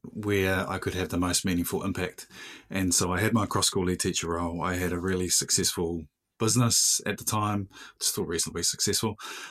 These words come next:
Uh, I had, um, I was leading,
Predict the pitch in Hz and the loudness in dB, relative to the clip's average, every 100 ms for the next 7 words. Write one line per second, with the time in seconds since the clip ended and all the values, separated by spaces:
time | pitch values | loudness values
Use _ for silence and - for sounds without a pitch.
0 | - - 95 90 - 92 87 95 90 85 | -8 -2 2 2 0 0 0 2 2 2
1 | - - - - 95 90 85 87 95 92 | -2 -4 -12 -8 -4 -2 0 -2 0 2
2 | 90 98 92 92 87 85 | 2 2 2 0 -2 -6